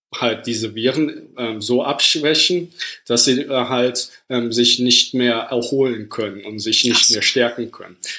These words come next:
Speaker 1: Und, ähm, das Ganze geht halt so, ähm, man muss sich das so vorstellen, dass in der molekularen Biologie halt alles, ähm,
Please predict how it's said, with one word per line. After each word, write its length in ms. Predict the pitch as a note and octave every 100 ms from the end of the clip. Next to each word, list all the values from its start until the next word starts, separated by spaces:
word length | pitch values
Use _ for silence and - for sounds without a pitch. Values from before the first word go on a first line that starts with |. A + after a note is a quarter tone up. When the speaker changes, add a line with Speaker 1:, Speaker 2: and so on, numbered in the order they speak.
| -
Speaker 1:
Und, 380 | B2 A#2+ A#2+ A#2
ähm, 200 | B2 A#2
das 160 | A#2+ -
Ganze 360 | D#3+ D#3+ D3+
geht 300 | C3 D3+ D#3+
halt 240 | C#3 B2+ A#2+
so, 560 | - A2 A2+ C#3+ F#3+ - _ - - -
ähm, 420 | A#2 A#2+ A#2+ B2
man 140 | A#2+ B2
muss 120 | A#2
sich 160 | C#3
das 220 | C3+ A#2 -
so 160 | A#2
vorstellen, 760 | B2 D3+ D3+ - E3 D#3 D#3 C#3+
dass 240 | B2 A#2+ -
in 140 | A#2+
der 100 | A#2
molekularen 920 | A#2 A#2+ A#2+ A#2 - A#2+ A2+ A2+ A2+ A2
Biologie 640 | A2+ G#2+ G#2 G2+ G#2+ B2+
halt 320 | - A#2+ G#2+ -
alles, 520 | A2 A2 G#2+ - -
ähm, 460 | A#2 G#2+ G#2+ G#2+